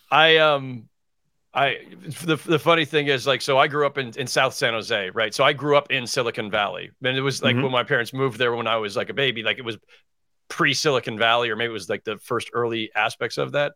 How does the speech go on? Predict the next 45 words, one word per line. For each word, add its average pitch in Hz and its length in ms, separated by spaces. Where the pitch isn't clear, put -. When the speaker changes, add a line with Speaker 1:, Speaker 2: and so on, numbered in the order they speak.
Speaker 1:
So, 113 420
um, 120 440
I, 143 260
uh, 139 380
I 180 100
was 190 140
immersed 220 360
in 151 100
that. 90 280
It's, 139 240
it's 143 160
in 175 120
my, 170 220
it's 156 140
in 185 60
my 185 120
bloodstream. 147 680
Um, 131 480
probably 175 380
not 175 140
a 165 60
healthy 160 240
thing 160 160
to 151 100
have 160 300
Speaker 2:
<laughs> - 340
Speaker 1:
in 123 120
your 113 120
bloodstream 113 880
<laughs> - 220
when 143 120
it 139 80
comes 131 240
right 120 180
down 113 260
to 113 80
it. 131 180
But, 151 180
you 175 80
know, 117 260
it's - 120
what 104 120
it 87 80
is. 101 240
Speaker 2:
Yeah, 92 100